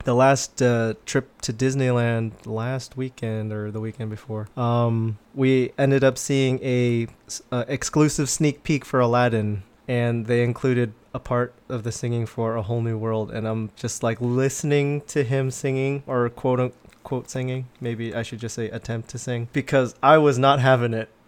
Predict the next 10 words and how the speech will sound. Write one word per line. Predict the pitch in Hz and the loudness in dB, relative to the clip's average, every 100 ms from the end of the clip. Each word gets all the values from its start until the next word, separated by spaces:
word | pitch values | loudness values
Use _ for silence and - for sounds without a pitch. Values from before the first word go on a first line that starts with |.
| _ | _
I | 143 | 4
was | 147 151 131 | 4 4 0
cringing | - - 165 170 147 143 120 110 | -6 0 4 4 4 2 2 -2
every | 131 147 156 170 | 0 0 2 0
time | 170 170 156 151 147 135 | 0 2 4 6 4 2
he | 139 | -4
sang | 139 - 131 120 107 104 - _ 123 | -6 -2 0 0 -2 -6 -10 _ -2
or | 117 | 0
attempted | 113 120 110 113 | 0 -4 -6 -8
to. | - 107 | -6 -8